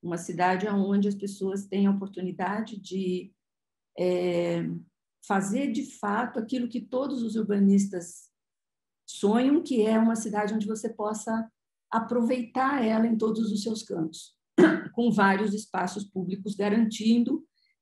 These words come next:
essa, essa, essa segurança acessível, né? Baseado sempre no olhar da criança.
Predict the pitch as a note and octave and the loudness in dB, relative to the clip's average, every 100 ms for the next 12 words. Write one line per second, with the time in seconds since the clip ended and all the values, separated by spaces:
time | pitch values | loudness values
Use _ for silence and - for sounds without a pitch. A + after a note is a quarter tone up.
0 | _ _ - G3+ G3 G3 F#3+ E3 E3 - | _ _ -2 -2 2 6 6 4 0 -8
1 | _ _ _ _ G3 - - F3 E3 D#3+ | _ _ _ _ -8 -4 0 2 2 0
2 | D#3+ - - _ _ _ _ _ _ - | -4 -8 -14 _ _ _ _ _ _ -4
3 | A3 D4 - F4 F4 D4+ F4 E4+ E4+ D#4+ | -2 -2 -2 2 4 4 0 -2 -2 -2
4 | - A#3+ A3 - - E3+ G#3+ B3+ - _ | -2 0 0 -2 -6 -2 -2 -2 -8 _
5 | _ - G#3+ G3+ F#3+ G3+ G3+ A3 A3+ - | _ 0 4 4 4 2 2 2 -2 -2
6 | A3 A3+ A#3 A3+ A3+ F#3+ F3 F3+ G3+ - | -2 0 -2 -4 -2 -2 -2 -4 -6 -6
7 | G3 D3+ - - - | -4 -4 -6 -20 -20